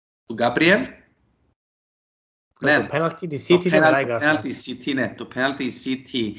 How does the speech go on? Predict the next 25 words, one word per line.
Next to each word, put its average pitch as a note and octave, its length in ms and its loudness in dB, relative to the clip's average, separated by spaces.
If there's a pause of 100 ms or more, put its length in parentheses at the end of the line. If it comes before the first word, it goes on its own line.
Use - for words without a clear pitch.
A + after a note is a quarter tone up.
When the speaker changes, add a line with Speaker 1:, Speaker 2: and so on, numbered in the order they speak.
(340)
Speaker 1:
ε, A2+ 560 -2
με A2+ 140 -2
τον A2 280 0
Μπερνάρτο A#2+ 460 0
Σίλβα B2+ 420 2
και A#2 80 0
τον G#2 140 -4
Σάκα, D#3+ 640 -2
σε - 120 -16
αυτή A2+ 120 -8
τη A2+ 100 -6
φάση A2+ 360 -6
που, G#2 260 -10
ε, G#2 140 -10
ναι, A2+ 160 -4
που G2+ 160 -4
μέντος G2+ 360 -4
ήταν. G#3+ 260 0 (520)
Και A#3+ 220 0
μετά A3+ 200 4
είχαμε, A3+ 280 4 (580)
ε, E3+ 280 2
έτσι, F3 360 -4
κερασάκι, F3 840 0
μια, E3+ 580 0